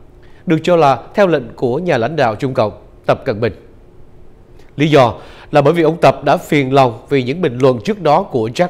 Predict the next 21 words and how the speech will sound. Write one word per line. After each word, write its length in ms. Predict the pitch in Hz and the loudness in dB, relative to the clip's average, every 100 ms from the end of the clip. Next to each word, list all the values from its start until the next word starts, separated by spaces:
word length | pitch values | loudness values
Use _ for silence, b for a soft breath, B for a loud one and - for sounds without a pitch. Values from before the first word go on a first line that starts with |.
| 175 | 0
Ma, 200 | 143 117 - B B B - | -2 -2 -10 B B B -2
là 100 | 151 | 0
người 200 | 143 151 | 2 4
đồng 180 | 143 131 | 2 2
sáng 260 | 175 185 | -2 0
lập 180 | 180 - | 0 0
Alibaba, 580 | - 143 139 135 135 127 - - b b b | -2 0 2 4 2 2 -4 -20 b b b
người 140 | 165 165 | 0 2
đã 100 | 220 | 2
công 240 | 220 196 | 2 0
khai 220 | 196 190 185 | 0 0 0
chỉ 120 | 139 | -4
trích 320 | 135 233 - | -2 -6 -2
Bắc 220 | 156 202 - | -2 -2 0
Kinh 200 | 160 131 - - | -2 -4 -16 -10
bởi 120 | 127 139 | -4 0
vì 320 | 135 113 - B B | 2 0 -4 B B
đã 140 | 123 139 | -8 -8
kìm 360 | - 170 135 | -6 -4 -4
hãm 280 | 113 110 139 | -4 -8 -8
sự 260 | 180 151 | -4 -4